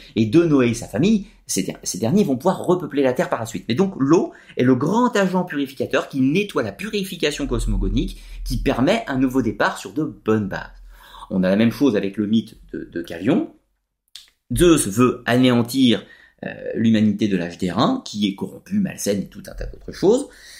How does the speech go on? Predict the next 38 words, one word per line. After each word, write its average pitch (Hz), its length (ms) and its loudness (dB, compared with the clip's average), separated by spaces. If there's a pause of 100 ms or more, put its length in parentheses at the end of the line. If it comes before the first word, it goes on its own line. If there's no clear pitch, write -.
(160)
De 127 200 4
là, 180 420 2 (720)
euh, - 240 -6 (480)
évidemment, 139 460 4
Prométhée, 135 800 2 (200)
le 113 340 4
grand 113 300 0
protecteur 110 440 0
de 113 60 0
l'humanité, 110 600 2
veut 107 180 0
néanmoins, 101 580 0
euh, - 40 -16 (220)
pas 123 140 -2
que 107 120 -12
tous 127 140 -8
les 110 140 0
humains 98 180 -4
périssent, 113 480 0
alors 110 200 0
il 113 120 0
prévient 165 300 0
son 147 160 -2
fils 127 480 -6
Deucalion 113 640 0
et - 120 -16
sa - 120 -18
femme - 160 -20 (280)
Pyrrha, - 440 -6 (280)
afin 202 220 0
que 185 100 0
ces 151 120 -2
derniers 143 360 2
embarquent 127 500 2
sur 104 140 -6
un 98 40 -6
petit - 200 -14
bateau, 190 440 0